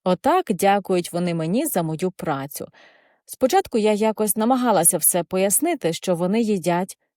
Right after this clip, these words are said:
не продукти дармові, а мою свиню, яку я годую, і курей моїх, качок і кролів. З кожним роком застілля не припинялися, і дійшло до того, що вже навіть свекруха свій ювілей святкувала у нас вдома.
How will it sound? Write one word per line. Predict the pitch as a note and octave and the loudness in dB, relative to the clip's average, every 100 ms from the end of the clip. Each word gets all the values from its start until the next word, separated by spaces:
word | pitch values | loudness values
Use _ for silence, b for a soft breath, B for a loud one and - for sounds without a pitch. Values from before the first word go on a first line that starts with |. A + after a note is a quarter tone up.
| _ | _
не | G3+ G3 F#3+ F3+ | 2 4 4 2
продукти | G3+ G3 E4+ - G3 | 2 4 2 2 2
дармові, | F#3 F3+ F3+ E3 D3 - | 4 4 4 0 -2 0
а | F#3 | 2
мою | G3+ A3 C4 | 4 4 4
свиню, | - C4+ D4+ C4+ D#3+ | 4 4 6 6 2
яку | D3+ E3+ F#3 | 0 0 2
я | F#3 | 2
годую, | F3+ G3+ F#3+ A#3+ D#4+ F#3+ - | 2 2 0 2 2 2 2
і | A3 | 0
курей | - C#4 G#3 G#3 | 2 4 4 2
моїх, | F#3+ F#3 E3+ F3 | 2 0 0 -2
качок | - A3+ - G3+ A3+ | 0 -2 0 0 0
і | G3 | -2
кролів. | - G3 F#3+ A3 G3 b b b b - | 0 2 2 0 -2 b b b b -14
З | - | 0
кожним | G4 D4+ A3 | 2 2 2
роком | A#3 D#4 C4+ | 2 4 2
застілля | G3 G3 - C4 D4 B3+ | 2 0 0 0 2 2
не | G#3+ F#3 G3+ | 2 0 0
припинялися, | - A3+ A3 G3+ F3+ E3 D#3 - | -2 -2 0 0 0 0 -2 -4
і | D#3 F3 | -4 -2
дійшло | F3 - F#3 | -2 -2 -2
до | F3 | -2
того, | F3 D4+ D4 | 2 2 2
що | C4+ A3+ | 0 -2
вже | G3 G#3 | -2 0
навіть | A3 G#3+ - - | 2 0 0 0
свекруха | G#3+ A3+ A#3+ G#3+ - D3+ | 2 0 2 0 2 -2
свій | - F#3 | 0 0
ювілей | F3+ E3 E3+ F#3+ D#4 | 2 2 2 2 2
святкувала | - F#3 - D#3+ F3+ A3 | 0 -2 -2 0 2 2
у | - F3 | 0 -2
нас | E3 E3 | -2 -2
вдома. | D3+ D3+ D3 C3 | -2 -2 -2 -8